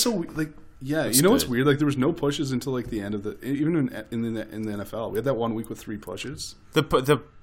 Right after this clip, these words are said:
Speaker 1: yeah, that, I was gonna say there's been, like, th-, four or five pushes on the season, but three
Speaker 2: Yeah, it's
Speaker 1: came in
Speaker 2: weird.
Speaker 1: one week.
Speaker 2: Anyways.
Speaker 1: Okay. Uh,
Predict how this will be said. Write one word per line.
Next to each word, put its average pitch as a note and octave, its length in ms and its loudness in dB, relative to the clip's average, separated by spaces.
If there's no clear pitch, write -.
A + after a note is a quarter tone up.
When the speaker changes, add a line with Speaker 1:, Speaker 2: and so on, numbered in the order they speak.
Speaker 1:
yeah, A#2 320 10
that, G2+ 320 6
I G#2 40 4
was G#2+ 120 0
gonna A#2+ 100 -4
say A2+ 120 0
there's G2 160 -4
been, A2 160 -4
like, A#2 160 -2
th-, - 160 -16
four G#2 360 -2
or G2+ 40 0
five G2+ 280 0
pushes - 260 -6
on G2+ 100 -2
the G2 60 -6
season, G2 280 -2
but - 120 -6
three G#2+ 180 -4
Speaker 2:
Yeah, F#2+ 40 -6
it's F2 80 -10
Speaker 1:
came G2+ 140 -2
in F#2+ 120 -2
Speaker 2:
weird. F2+ 120 -4
Speaker 1:
one E2+ 80 -8
week. E2+ 200 -8
Speaker 2:
Anyways. G2+ 600 -4
Speaker 1:
Okay. A#2+ 320 10
Uh, A2+ 420 10